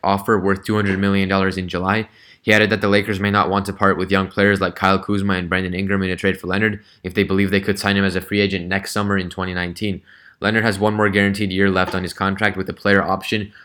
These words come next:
worth twenty-one point three million for the twenty nineteen twenty season per Spot Track. In only nine games this year, Leonard has averaged sixteen point two points and four point seven rebounds. So, um, my take on this is, um,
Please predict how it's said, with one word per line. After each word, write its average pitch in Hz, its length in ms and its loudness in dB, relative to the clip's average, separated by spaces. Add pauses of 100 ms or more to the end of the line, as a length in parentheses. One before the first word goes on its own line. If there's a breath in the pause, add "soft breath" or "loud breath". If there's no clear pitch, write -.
(100)
worth 98 140 -2
twenty-one 98 380 0
point 95 200 -2
three 98 100 0
million 98 320 2
for - 120 -10
the 90 80 -8
twenty 98 280 -4
nineteen 92 440 -4
twenty 92 260 -8
season 98 320 -2
per 92 160 -6
Spot 92 300 -2
Track. - 280 -10 (300 soft breath)
In 101 120 -4
only 110 140 0
nine 104 200 0
games 104 240 -2
this 104 120 -8
year, 110 120 0
Leonard 101 260 0
has 95 220 -4
averaged 95 340 0
sixteen 98 340 -4
point 95 220 -6
two 95 100 -6
points 104 300 -4 (380 soft breath)
and 92 120 -8
four 98 160 0
point 95 220 -4
seven 87 220 -2
rebounds. 82 480 -4 (880 soft breath)
So, - 240 -12
um, 82 280 -10 (920)
my 95 140 2
take 107 240 0
on 113 140 0
this 117 260 -4
is, 90 200 -4
um, 87 180 -8